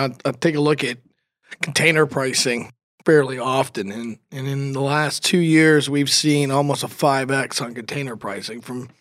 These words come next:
five thousand bucks to get something from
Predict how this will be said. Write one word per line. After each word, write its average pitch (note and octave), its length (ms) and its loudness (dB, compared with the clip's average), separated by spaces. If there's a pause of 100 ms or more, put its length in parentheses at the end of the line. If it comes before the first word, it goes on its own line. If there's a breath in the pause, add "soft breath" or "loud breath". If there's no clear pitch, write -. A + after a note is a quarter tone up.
(480 loud breath)
five D#3 240 4
thousand D3+ 380 2
bucks D3 320 0
to C#3+ 100 -4
get C#3 500 -4 (500 loud breath)
something E3 240 0
from D3+ 140 -2